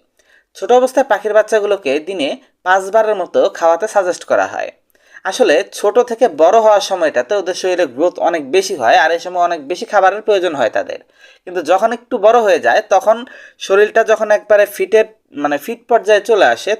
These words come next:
তখন আর তেমন বেশি খাবারের প্রয়োজন হয় না। এজন্য ছোট অবস্থায়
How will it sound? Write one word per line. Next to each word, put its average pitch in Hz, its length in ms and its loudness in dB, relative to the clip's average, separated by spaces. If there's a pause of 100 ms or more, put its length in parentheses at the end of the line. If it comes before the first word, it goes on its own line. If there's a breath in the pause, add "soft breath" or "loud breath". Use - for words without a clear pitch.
(100)
তখন 202 220 2
আর 233 180 0
তেমন 196 300 0
বেশি 185 220 -4
খাবারের 208 360 0
প্রয়োজন 196 340 -2
হয় 120 260 -4
না। - 80 -6 (2250)
এজন্য 220 280 0 (180)
ছোট 220 160 -2
অবস্থায় 202 480 2